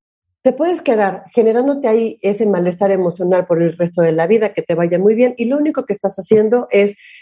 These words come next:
generarte toxicidad emocional de manera indefinida. El segundo punto es entender, cuando ya te das cuenta, que tienes que cambiar. El segunda, la, la segunda fuente más poderosa que genera este malestar emocional es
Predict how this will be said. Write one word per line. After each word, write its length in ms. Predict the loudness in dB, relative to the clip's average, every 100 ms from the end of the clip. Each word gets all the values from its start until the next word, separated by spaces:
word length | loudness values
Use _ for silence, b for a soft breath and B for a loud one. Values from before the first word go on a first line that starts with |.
| B
generarte 540 | 2 4 4 2 0
toxicidad 600 | 0 -2 0 0 2 0
emocional 560 | 0 0 -2 0 2 2
de 100 | 2
manera 260 | 2 0 0
indefinida. 600 | 0 -2 0 0 0 2
El 140 | 0
segundo 520 | 2 0 2 0 -2 0
punto 380 | 0 2 0 2
es 380 | 2 0 -6 _ b b b b
entender, 720 | 2 4 4 4 2 2 -4 -16 -4
cuando 220 | 0 2
ya 120 | 2
te 140 | 0
das 180 | -4 -2
cuenta, 360 | -2 -2 -2 -4
que 100 | -2
tienes 380 | 2 2 2 -2
que 200 | -6 -6
cambiar. 340 | -6 -6 -10 -14 _ _ _ B B B B B
El 120 | -2
segunda, 480 | 2 2 2 0 0
la, 280 | 0 0 0
la 200 | 0 0
segunda 580 | 2 0 2 0 -2 -6 0
fuente 400 | 2 2 2 0
más 360 | 2 0 -4
poderosa 640 | -2 0 2 2 0 -2 -8
que 120 | -8
genera 360 | -2 0 2 2
este 200 | 0 -2
malestar 440 | 0 -2 0 0
emocional 600 | 0 0 0 0 2 0
es 340 | 0 0 -2